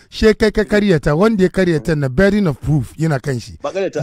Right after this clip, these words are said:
Speaker 1: Ya
Speaker 2: ba karyata ka dai ba.
Speaker 1: Eh, na ji,
Speaker 2: Ba
Speaker 1: na yi,
Speaker 2: kare-,
Speaker 1: ba,
Speaker 2: ba karyata ka
Speaker 1: na
Speaker 2: dai ba,
Speaker 1: ce
Speaker 2: Brother Ford.
Speaker 1: kalman nan,
Speaker 2: Na'am.
Speaker 1: kalman nan bai, na janye. To, amma she ka ce kaman,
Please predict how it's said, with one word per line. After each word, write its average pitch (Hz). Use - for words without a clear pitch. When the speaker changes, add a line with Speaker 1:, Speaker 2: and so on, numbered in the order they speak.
Speaker 1:
Ya 190
Speaker 2:
ba 185
karyata 135
ka 123
dai 117
ba. 107
Speaker 1:
Eh, 202
na 220
ji, 196
Speaker 2:
Ba 214
Speaker 1:
na 208
yi, 214
Speaker 2:
kare-, -
Speaker 1:
ba, 180
Speaker 2:
ba 135
karyata 151
ka 135
Speaker 1:
na 190
Speaker 2:
dai 220
ba, 220
Speaker 1:
ce -
Speaker 2:
Brother 208
Ford. -
Speaker 1:
kalman 190
nan, -
Speaker 2:
Na'am. 95
Speaker 1:
kalman 202
nan 151
bai, 143
na 151
janye. 139
To, 170
amma 196
she 240
ka 240
ce 233
kaman, 160